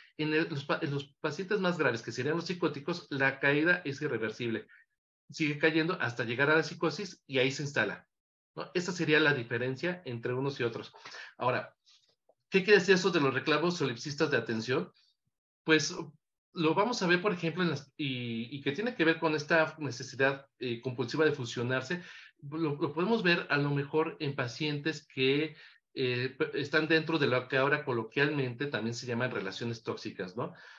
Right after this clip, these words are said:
Donde la, el reclamo que va a tener hacia su pareja va a ser excesivo y totalmente subjetivo. No tiene que ver con lo que ocurre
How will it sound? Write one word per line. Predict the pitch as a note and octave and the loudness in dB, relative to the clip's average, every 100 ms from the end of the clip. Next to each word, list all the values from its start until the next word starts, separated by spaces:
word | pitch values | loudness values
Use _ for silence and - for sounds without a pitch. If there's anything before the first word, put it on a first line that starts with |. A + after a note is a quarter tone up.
| - | -10
Donde | B2+ C3+ C#3 C#3 D3 - D#3+ | 0 2 4 6 6 4 0
la, | C#3+ C3+ C3+ | 4 6 4
el | D3 C3 | 2 -4
reclamo | B2+ C3+ - G#3+ C4 - | -4 -6 0 0 0 -2
que | C#3+ | 0
va | D3+ | 0
a | D#3 | 0
tener | D#3+ C3+ C3+ - _ | 0 0 0 -4 _
hacia | - A2+ A#2 | -6 -4 -4
su | G#2+ A2+ | -8 -8
pareja | - A2+ A#2 F3+ F3+ - - - | -4 -2 -2 -4 -6 -12 -20 -6
va | C#3 | 2
a | E3+ | 2
ser | F3 F#3 - | 4 0 0
excesivo | A#2+ - B2 D#3+ E3 - | -6 -6 -6 -2 -2 -2
y | D#3+ C#3+ | -4 -4
totalmente | D3+ D3 G3+ G3+ G3 G3+ G3 | -4 0 0 0 -2 0 0
subjetivo. | - C#3 C3 B2+ F#3 D3+ | -2 -8 -6 -6 -2 0
No | F3+ | 0
tiene | A3+ A3+ | 0 -2
que | F#3+ C#3+ | 0 2
ver | D3+ - | 0 0
con | D#3 C#3 | -2 0
lo | B2+ B2 | 0 -2
que | |
ocurre | A#2+ A#2 E3+ D3+ E3+ | -4 -4 -2 0 0